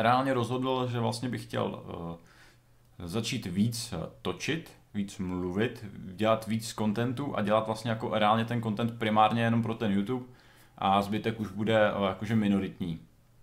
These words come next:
A pokud jste si všimli, tak vlastně udělal jsem vývoz i, eh, do iTunesích podcastů přímo z YouTube kanálu, takže pokud by mě někdo chtěl poslouchat jenom zvuk,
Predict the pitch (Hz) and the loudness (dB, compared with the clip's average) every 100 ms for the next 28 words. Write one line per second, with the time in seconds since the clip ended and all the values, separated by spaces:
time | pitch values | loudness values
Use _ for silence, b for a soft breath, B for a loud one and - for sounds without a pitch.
0 | _ _ - 95 85 101 113 113 120 - | _ _ -10 -8 -6 -6 -6 -4 -4 -2
1 | 110 117 113 110 107 - 107 101 - 113 | 2 2 2 -2 -4 -4 -2 0 2 2
2 | 98 107 113 - 104 101 101 101 B B | 2 2 0 -2 0 2 0 -2 B B
3 | B _ - 92 95 101 101 - 104 113 | B _ -6 -2 0 2 2 4 0 2
4 | 110 117 113 - 107 - 113 123 - 143 | 0 0 -4 -4 -8 2 4 4 2 -8
5 | - 127 123 117 120 127 139 135 135 127 | -4 -2 0 0 -2 -4 -2 2 2 0
6 | 117 110 117 113 - 110 110 113 110 107 | -2 -2 -4 -4 -6 -2 2 2 2 -2
7 | 107 110 104 - 113 117 117 110 98 90 | -2 -4 -4 -6 -6 -2 -2 0 0 -2
8 | 107 156 160 | -2 -2 -6